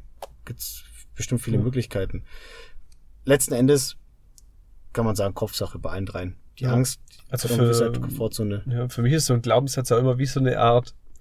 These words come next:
Speaker 2: Schalter. Also man, man kann sich das vorstellen, glaub ich, wie so ein Schaltschrank. Da sind eine, eine Million Schalter drin und diese Schalter sind bei jedem Mensch anders gestellt. Also entweder auf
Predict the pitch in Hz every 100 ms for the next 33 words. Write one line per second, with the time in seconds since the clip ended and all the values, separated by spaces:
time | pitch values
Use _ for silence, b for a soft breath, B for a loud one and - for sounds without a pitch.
0 | b b b - - 127 120 - - -
1 | 113 113 117 120 b b b - - -
2 | B B B B B - - - 120 120
3 | 110 - 127 127 120 117 110 117 113 107
4 | 113 135 - 135 131 B B B B -
5 | 117 110 - 131 139 - 143 135 131 131
6 | 113 135 151 165 180 - - - 120 120
7 | 127 120 - - 117 - 113 110 117 110
8 | 110 - - 107 117 117 - 123 127 -
9 | 113 107 - - - 107 101 104 - -